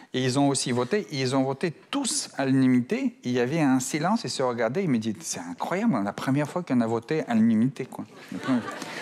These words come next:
Donc c'était, c'est un moment, euh, très précieux. Mais c'est pas une question comme ça très rhétorique. Ça, vous êtes bien d'accord avec moi que dans la, disons globalement, la tradition judéo-chrétienne, le travail ne rime pas avec le plaisir.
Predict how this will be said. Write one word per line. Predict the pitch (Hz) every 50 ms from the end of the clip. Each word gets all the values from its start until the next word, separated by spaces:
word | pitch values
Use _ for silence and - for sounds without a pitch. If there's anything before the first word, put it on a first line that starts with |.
| - - - - - - - - - -
Donc | 131 127 -
c'était, | - - 139 - - 143
c'est | 131 - 147
un | 135 131
moment, | 131 131 131 135 139 151 151 147 143 131
euh, | 120 113 113 110 110 113 - - -
très | - - - 165
précieux. | 156 - 160 139 - 110 - - - - - - - 147
Mais | 175 220 220 - - - - _ _ - - -
c'est | - - 226 220
pas | 226 311
une | 285 240 -
question | - 180 160 - - 175 165
comme | - 170 160
ça | - 185 170
très | - - - 185
rhétorique. | 160 160 160 160 214 226 247 233 147 117
Ça, | - - - 131 120 - -
vous | 131 139 131 151
êtes | 147 143
bien | 151 165 147
d'accord | 143 143 156 151 - 214 202 165 135
avec | 123 120 117 -
moi | 175 196 214
que | - - 139
dans | 123 120 117
la, | 120 117 113 110 - - - _ _ -
disons | 120 120 139 147 135 135 151 139 127 123 - - _ -
globalement, | 131 143 131 127 135 127 127 123 131 135 131
la | 123 107
tradition | - - - 139 127 123 120 - - 135 123
judéo-chrétienne, | 110 107 110 110 107 101 101 101 - - 104 - - 247 254 226 - - - - -
le | 110 107 202
travail | - - - 220 208 - 180 226 226 139 90 80 80 - - - - 101
ne | 101 98 98 95
rime | 90 90 90 87 90 92
pas | - - - 127 117 -
avec | - 104 95 95 92 -
le | - 92
plaisir. | 87 - - 90 85 - - -